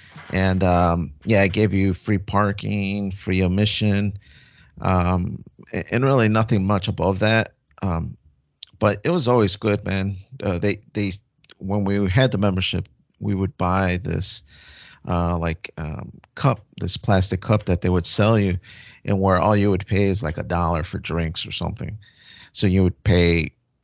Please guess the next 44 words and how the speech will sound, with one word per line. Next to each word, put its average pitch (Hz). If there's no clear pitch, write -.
thirty 87
bucks -
for -
this 80
plastic 92
container, 90
and 87
then 87
you 92
would 95
just 87
bring 110
it 117
with 90
you 95
to 95
the 87
zoo, 107
and 87
you 90
just 82
pay 92
a 82
buck, 90
and 82
you -
get -
free 90
refills 87
for -
anything. 85
And, 92
um, 92
yeah, 175
man, 113
the, 98
the 98
Brookfield 143
Zoo 123
is 107
a 104
really 107
nice 95
zoo. 101